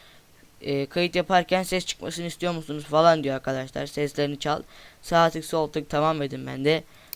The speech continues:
Webcam ben şöyle ayarladım arkadaşlar. Şu şekilde hani ayarlayabiliyorsunuz buradan mesela böyle böyle. Buradan işte webcam kamerası falan ayarları falan diyorsunuz. Ben bunu seçmiştim.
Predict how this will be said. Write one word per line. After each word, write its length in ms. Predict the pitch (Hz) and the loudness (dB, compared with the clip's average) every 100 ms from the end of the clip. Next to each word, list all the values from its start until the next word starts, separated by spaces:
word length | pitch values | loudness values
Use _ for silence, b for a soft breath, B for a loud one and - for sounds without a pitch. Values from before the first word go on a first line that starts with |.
| - | -4
Webcam 440 | 175 185 - 175 180 _ - | 0 0 0 -4 -4 _ -4
ben 140 | 170 | -2
şöyle 240 | 180 180 185 | 0 2 6
ayarladım 380 | 160 147 139 139 | 6 4 0 -2
arkadaşlar. 500 | 135 135 135 - 147 | -4 -6 -6 -4 -4
Şu 80 | |
şekilde 300 | - 143 139 | -4 -4 -2
hani 160 | 139 139 | -4 -4
ayarlayabiliyorsunuz 960 | - 139 143 151 151 147 151 147 131 | -2 0 2 4 2 2 -2 -2 -8
buradan 240 | 131 131 131 | -6 -6 -6
mesela 400 | 131 - 131 135 | -6 -6 -6 -4
böyle 260 | 135 135 | -4 -4
böyle. 380 | 131 131 135 165 B B B B - | -4 -4 -2 -2 B B B B 0
Buradan 300 | 160 165 160 | 2 2 0
işte 220 | 156 - | 0 0
webcam 440 | 143 156 156 147 147 | 2 2 2 -4 0
kamerası 460 | 147 147 143 143 | 0 2 0 -4
falan 340 | - 151 143 143 | 0 2 2 2
ayarları 380 | 143 143 143 | 2 2 0
falan 360 | 135 143 143 135 | 0 0 0 0
diyorsunuz. 400 | 135 - 135 139 | -6 -10 -10 -4
Ben 180 | 143 147 | -2 -2
bunu 120 | 160 | -2
seçmiştim. 600 | 165 143 - 139 - 151 | -2 -4 -6 -14 -10 -10